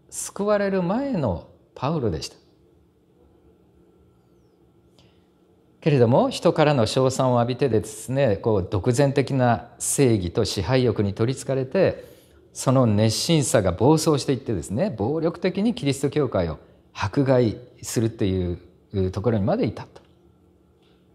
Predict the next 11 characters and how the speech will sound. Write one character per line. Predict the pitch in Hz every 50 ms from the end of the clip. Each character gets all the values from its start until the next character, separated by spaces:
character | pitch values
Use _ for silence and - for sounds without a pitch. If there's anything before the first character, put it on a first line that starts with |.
| _ _ _ _ _ _ _ _ _ _ _ _ _ _ - _ _ _ - - - - - - - - -
で、 | 220 -
と | - 208 202
こ | - 277
ろ | 277 277
が | 247 208 214 240 247 -
不 | - -
思 | - - 220 214
議 | 220
な | 208 220 214
形 | 220 208 214 214 214 208 - 220
で、 | 220 262 254 185 120 - - - -